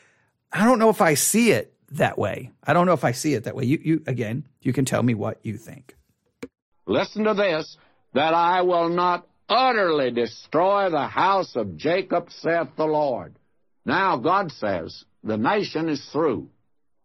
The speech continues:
Speaker 2: but not the people." God says, "I will not destroy."
Speaker 1: See, verse eight just seems to be a confirmation of that,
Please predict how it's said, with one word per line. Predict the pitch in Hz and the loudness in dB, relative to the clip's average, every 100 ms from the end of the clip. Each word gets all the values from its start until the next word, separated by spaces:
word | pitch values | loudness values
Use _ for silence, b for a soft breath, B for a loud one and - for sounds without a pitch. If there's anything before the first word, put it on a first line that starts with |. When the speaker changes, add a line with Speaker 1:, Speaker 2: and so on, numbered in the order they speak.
| _ _ | _ _
Speaker 2:
but | 104 101 | -8 -2
not | 123 131 | -2 -2
the | 131 | -4
people." | 131 151 117 - - _ _ _ | -6 -4 -4 -8 -20 _ _ _
God | - 127 139 | -2 -2 -2
says, | - 143 131 120 | -4 -4 -2 -2
"I | 113 101 | -2 -2
will | 95 87 | -4 -6
not | 101 143 165 - | -2 -2 -2 -4
destroy." | 147 151 - - 127 127 127 120 - _ _ _ _ _ B B B | -6 -6 -10 -6 -2 0 0 -4 -8 _ _ _ _ _ B B B
Speaker 1:
See, | - 240 | -2 2
verse | 202 262 247 - | 4 4 4 4
eight | 269 262 | 4 4
just | - 220 - | 4 4 6
seems | 226 226 208 - | 6 6 6 4
to | 196 | 4
be | 202 202 185 | 6 6 4
a | 156 160 | 2 2
confirmation | - 220 214 180 214 311 - 139 | 4 4 4 4 4 4 2 2
of | 120 123 | 0 -4
that, | 113 - | -6 -8